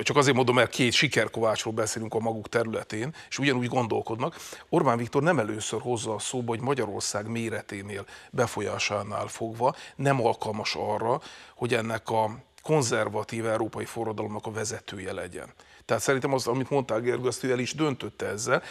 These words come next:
ezért kell egy olyan nagy testvér, kell egy olyan pártfogó, kell egy olyan szövetséges,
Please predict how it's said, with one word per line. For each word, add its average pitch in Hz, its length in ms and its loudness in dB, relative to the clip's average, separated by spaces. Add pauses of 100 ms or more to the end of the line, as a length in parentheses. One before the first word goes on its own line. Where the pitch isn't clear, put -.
(100)
ezért 110 260 -2
kell 147 220 4
egy 107 160 0
olyan 113 180 2
nagy 104 200 -4
testvér, 104 480 -4
kell 120 180 2
egy 117 120 2
olyan 104 180 -2
pártfogó, 98 600 -6 (280)
kell 127 140 2
egy 120 120 2
olyan 110 140 -2
szövetséges, 101 920 -4